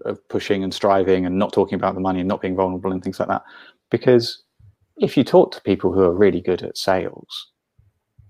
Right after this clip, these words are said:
that's, that's what they do. You know, they're, they're working out what, what matters to someone,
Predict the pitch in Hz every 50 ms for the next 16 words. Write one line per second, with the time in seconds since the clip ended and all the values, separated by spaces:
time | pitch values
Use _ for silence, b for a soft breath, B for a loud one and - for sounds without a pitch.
0 | _ _ _ _ - - 220 233 220 - - 226 254 - - - - - - -
1 | - - - 139 139 - - - - _ _ _ _ _ _ _ _ _ b b
2 | b b b b b _ _ _ _ _ _ - 175 151 - - 123 123 _ -
3 | 139 135 131 127 131 135 131 139 139 131 131 - 135 135 131 131 - - 131 127
4 | 127 127 - - _ _ _ _ _ - - 127 127 120 - - _ - 135 160
5 | 190 185 - 110 95 - - - - - 90 - - 104 104